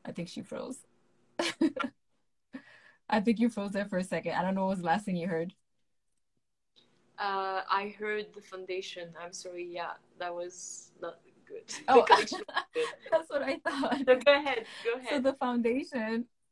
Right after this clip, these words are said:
Speaker 1: the foundation of the new earth is being built. Like, we're the ones who are actually building it right now. We're literally building this right now <laughs> with every thought and every action. And yeah, with every even feeling that we're, we're experiencing right now, every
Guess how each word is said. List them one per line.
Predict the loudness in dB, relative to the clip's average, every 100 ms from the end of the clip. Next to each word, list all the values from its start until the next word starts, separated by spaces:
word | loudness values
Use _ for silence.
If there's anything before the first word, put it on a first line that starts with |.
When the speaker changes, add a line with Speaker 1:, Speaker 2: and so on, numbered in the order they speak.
| _
Speaker 1:
the | -2 0
foundation | 4 4 2 0 -2 -2
of | -2
the | -2
new | -2 -2 -2
earth | 0 0 2 0 -4 _ _ -2
is | 0 0
being | 0 0 0
built. | 0 -2 -2
Like, | -4
we're | -4 -2
the | -2 -2
ones | -2 -2
who | -2
are | -4
actually | -6 -8 -8
building | -2 -2 0 0
it | -2 -4
right | -8
now. | -8 -8 -8 -12 _ _ _ _
We're | -4 -2 -2 -4 _ _
literally | -2 6 8 8 4 -2 -12 -16 -4 0
building | 2 2 2 2
this | 2 2 2
right | 2 4
now | 6 6 6 4 2 0 -2
<laughs> |
with | -2 -4 -4
every | -2 -2 -4 -10 -8 -2
thought | 0 0
and | 0 -4
every | -4 -4 -6
action. | -6 -6 -6 -8 -6 -6 -10 -18 _ -4
And | -2 -2 -4 -6 -10 -10
yeah, | -4 0 0
with | -2 -4
every | -4 -4 -4 -6
even | -4 -2 -4
feeling | -4 -2 0 -2 -6
that | -6 -6
we're, | -6 -4 -4
we're | -6 -8
experiencing | -10 -4 -4 -4 -6
right | -8
now, | -8 -6
every | -6 -4 -4